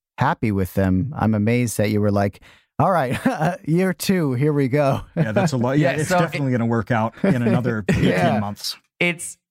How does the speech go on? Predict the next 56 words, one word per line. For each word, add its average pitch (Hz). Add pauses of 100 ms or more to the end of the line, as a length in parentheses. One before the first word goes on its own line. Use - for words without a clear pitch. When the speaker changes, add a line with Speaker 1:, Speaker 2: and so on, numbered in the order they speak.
(160)
Speaker 3:
it's, 170
it's -
not 160
that 139
I 120
would, 113
uh, 117
uh, 110 (1120)
that 123
I 123
would 117 (120)
not 123
dislike 139
his, 107
his, 107
his 117
products, 113
right? 110
Wha-, 104
what 107
the 110 (100)
thumbnails 113
he 107
made, 101 (260)
but 143
it 147
was 139
more 165
of 135
like, 127 (300)
I 123
would 131
make, 127 (100)
a, 127
a, 117
I 127
would 127
come 151
up 147
with 165
an 156
idea 135
for 127
a 117
thumbnail. 123 (280)
He, 135
he 127
would 143
sketch -
it 131
out 120
and 113
it -
would 110
be 104
horrible. 113